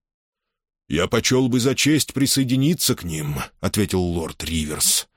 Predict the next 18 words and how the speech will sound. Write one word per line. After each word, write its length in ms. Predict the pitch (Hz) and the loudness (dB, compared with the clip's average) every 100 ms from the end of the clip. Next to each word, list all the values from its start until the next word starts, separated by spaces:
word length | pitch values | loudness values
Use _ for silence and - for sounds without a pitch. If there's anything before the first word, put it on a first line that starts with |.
| _ _ _ _ - | _ _ _ _ -2
Он 120 | 151 | 0
предпочитал 600 | 156 160 170 - 143 156 | 0 0 0 0 2 2
держаться 500 | 131 135 139 143 143 | 0 0 0 0 2
возле 260 | 127 127 127 | 2 2 0
своего 400 | - 120 113 117 | 2 2 4 2
зятя 580 | 104 147 143 120 104 76 | 2 2 0 -2 -4 -4
и 100 | 95 | -4
всегда 320 | - 123 131 | -2 0 0
бывал 300 | 101 95 92 | 2 2 2
недоволен, 600 | 95 92 110 101 95 76 | 0 0 0 0 -2 -2
когда 320 | 73 85 85 | -6 -6 -2
братья 320 | 82 92 - 87 | 0 0 0 -2
Йорки 580 | 80 117 117 - 87 - | 0 2 0 0 -4 -2
не 100 | 90 | -4
привлекали 540 | 82 90 92 98 87 | -2 -2 0 0 0
его 260 | 82 80 80 | 0 -2 -2
к 60 | |
совету. 640 | - 104 80 78 73 78 | 0 0 -2 -4 -6 -6